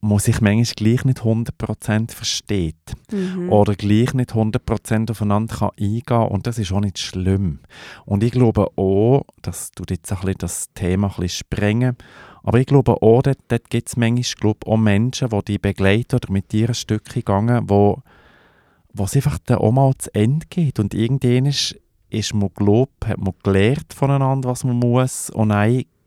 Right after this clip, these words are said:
Speaker 1: geht man getrennte Wege, ob jetzt in Freundschaften oder in Partnerschaften oder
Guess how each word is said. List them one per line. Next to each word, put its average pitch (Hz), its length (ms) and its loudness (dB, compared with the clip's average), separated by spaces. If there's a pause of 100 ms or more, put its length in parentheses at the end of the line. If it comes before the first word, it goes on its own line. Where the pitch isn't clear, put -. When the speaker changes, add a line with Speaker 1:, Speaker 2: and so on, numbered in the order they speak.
(1040)
Speaker 1:
geht 117 200 -6
man 98 120 -6
getrennte 113 720 -2
Wege, 117 380 0
ob 95 100 0
jetzt - 220 -4
in 113 60 -2
Freundschaften 131 840 0
oder 110 220 0
in 117 140 -4
Partnerschaften 117 1000 -2 (1500)
oder 104 460 2